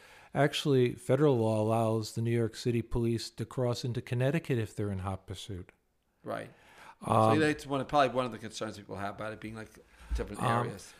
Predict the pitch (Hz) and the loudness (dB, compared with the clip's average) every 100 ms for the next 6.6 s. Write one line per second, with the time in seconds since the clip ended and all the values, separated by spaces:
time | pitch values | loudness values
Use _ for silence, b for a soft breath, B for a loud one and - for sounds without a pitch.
0 | B B - 135 143 151 151 123 139 131 | B B 0 4 4 2 -2 -2 -2 0
1 | 127 123 - 120 117 117 110 110 107 - | 0 -2 -4 -2 -2 0 -2 -2 -4 -8
2 | _ _ 123 120 - 139 120 120 123 127 | _ _ -8 -8 -6 -6 -4 -2 -2 -4
3 | - 113 110 110 110 113 - b b b | -2 0 0 0 -4 -8 -16 b b b
4 | b b _ 120 107 107 113 113 120 131 | b b _ -8 -6 -4 -4 -2 -2 -2
5 | 127 113 107 104 104 107 110 107 - 101 | -2 -2 -4 -4 -4 -4 -4 -6 -8 -10
6 | - 123 104 98 85 - | -6 -6 -6 -12 -14 -18